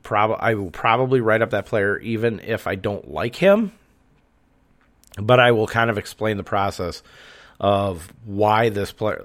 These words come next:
why this player is there. Um,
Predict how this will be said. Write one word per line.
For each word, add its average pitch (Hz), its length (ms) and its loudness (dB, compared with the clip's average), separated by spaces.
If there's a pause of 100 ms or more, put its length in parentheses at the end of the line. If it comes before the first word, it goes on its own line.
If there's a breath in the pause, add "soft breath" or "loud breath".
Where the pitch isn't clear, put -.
(140)
why 101 320 0
this 104 180 -6
player 101 520 -4 (1040)
is 104 340 -4
there. 95 480 -2 (560 soft breath)
Um, 87 600 -8